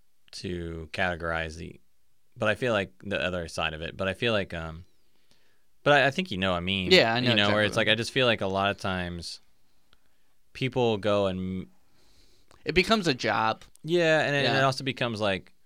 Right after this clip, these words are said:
Speaker 1: a stepping stone, or it's,
Speaker 2: Yeah.
Speaker 1: um, or they go and make something because they feel like that's what needs to be made, or, or, or like I said, it's just,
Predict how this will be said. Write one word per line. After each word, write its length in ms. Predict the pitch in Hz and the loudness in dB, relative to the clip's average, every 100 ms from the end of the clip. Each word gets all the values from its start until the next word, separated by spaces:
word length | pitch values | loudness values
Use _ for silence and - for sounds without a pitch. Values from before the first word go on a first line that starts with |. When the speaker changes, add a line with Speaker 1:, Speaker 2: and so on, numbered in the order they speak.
| - - - - | -20 -20 -20 -14
Speaker 1:
a 60 | 101 | -6
stepping 400 | - 110 104 87 | 2 2 2 -4
stone, 560 | - 90 87 85 85 | -4 -4 -2 -6 -8
or 220 | 87 85 85 | -6 -4 -4
it's, 300 | 85 80 - | -6 -8 -8
Speaker 2:
Yeah. 240 | 85 80 | -6 -6
Speaker 1:
um, 160 | 80 80 - - - - - | -8 -14 -20 -20 -20 -12 -2
or 160 | 107 | 0
they 100 | 107 | 2
go 160 | 107 117 | 2 0
and 80 | 110 | 2
make 180 | 110 98 | -2 -2
something 260 | 107 104 | -6 -4
because 240 | 98 101 92 | -4 -4 -4
they 100 | 90 | -6
feel 200 | 101 92 | -4 -4
like 140 | 82 | -2
that's 220 | 87 85 | -4 -6
what 120 | 87 | -8
needs 200 | 90 82 - | -8 -10 -10
to 80 | |
be 100 | 82 | -10
made, 600 | 82 95 95 87 85 82 | -2 0 2 0 -2 -6
or, 420 | 80 80 78 80 - - - - - - | -8 -8 -10 -12 -16 -20 -20 -20 -20 -10
or, 520 | 95 95 90 87 - - | -4 -2 0 -2 -4 -8
or 200 | 135 151 | 0 4
like 140 | 147 135 | 4 4
I 20 | |
said, 200 | 131 131 | 2 -2
it's 100 | 104 | -2
just, 220 | 101 - | -6 -8